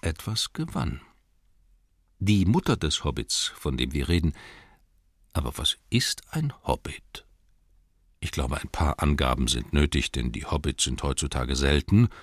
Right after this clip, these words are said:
und gehen dem großen Volk, wie sie uns nennen, scheu aus dem Weg.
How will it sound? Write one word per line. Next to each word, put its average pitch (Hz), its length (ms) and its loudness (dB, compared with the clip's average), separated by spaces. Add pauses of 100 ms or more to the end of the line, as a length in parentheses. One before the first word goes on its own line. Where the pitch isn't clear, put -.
(380)
und 92 160 2
gehen 85 340 6
dem 71 200 4
großen 85 480 4
Volk, 90 420 0
wie 82 120 2
sie 69 240 -2
uns - 340 2
nennen, 82 440 2 (180)
scheu 80 340 2
aus 69 240 -4
dem 110 240 -2
Weg. - 300 -14